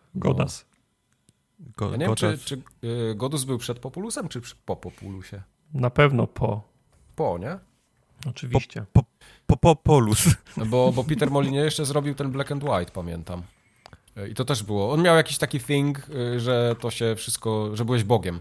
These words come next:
Speaker 1: nie? W każdej
Speaker 2: No on
Speaker 1: grze
Speaker 2: robił,
Speaker 1: u niego.
Speaker 2: on robił God, on wymyślił God Game'y, nie?
Speaker 1: No, no.
Speaker 3: Bo on był Bogiem.
Speaker 1: No,
Speaker 2: Populus
Speaker 1: do dziś
Speaker 2: jest,
Speaker 1: jest.
Speaker 2: Populus jest z osiemdziesiątego dziewiątego roku, więc na pewno jest starszy.
Speaker 1: A, dobra, bo ja, y, racja, bo Populusy były,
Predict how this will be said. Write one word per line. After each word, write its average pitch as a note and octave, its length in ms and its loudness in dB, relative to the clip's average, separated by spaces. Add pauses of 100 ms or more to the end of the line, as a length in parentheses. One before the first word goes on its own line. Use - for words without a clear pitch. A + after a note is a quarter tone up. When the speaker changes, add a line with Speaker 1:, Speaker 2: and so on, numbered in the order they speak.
(100)
Speaker 1:
nie? E3+ 180 -4
W - 120 -18
każdej C3 220 2
Speaker 2:
No C3+ 60 6
on D3 60 4
Speaker 1:
grze D3+ 100 2
Speaker 2:
robił, D#3 240 4
Speaker 1:
u C3 40 0
niego. A#2+ 120 0
Speaker 2:
on B2 80 2
robił C3 240 2
God, C#3 420 6
on C3+ 180 0
wymyślił C#3 480 0
God D#3+ 220 4
Game'y, A#2+ 360 2
nie? C3+ 160 -2 (440)
Speaker 1:
No, G2 200 -8 (180)
no. G2 160 -12 (600)
Speaker 3:
Bo A2+ 160 0
on F3 100 0
był G#2+ 120 -2
Bogiem. F#2+ 380 -4 (560)
Speaker 1:
No, C3 160 10
Speaker 2:
Populus B2+ 240 8
Speaker 1:
do C3+ 60 10
dziś D#3 140 4
Speaker 2:
jest, B2+ 140 10
Speaker 1:
jest. - 360 2 (200)
Speaker 2:
Populus C3+ 460 2
jest C3+ 120 2
z C#3+ 40 2
osiemdziesiątego C3+ 580 0
dziewiątego C3 480 -2
roku, C3+ 280 0
więc B2+ 260 -8
na B2+ 100 -4
pewno B2+ 260 -6
jest C#3 140 -12
starszy. - 420 -12 (600)
Speaker 1:
A, B2+ 220 2
dobra, B2 260 4
bo A2 100 0
ja, A#2 120 0
y, A2 340 0
racja, A#2+ 300 0
bo F#2+ 120 -6
Populusy A2+ 600 -4
były, G2+ 260 -4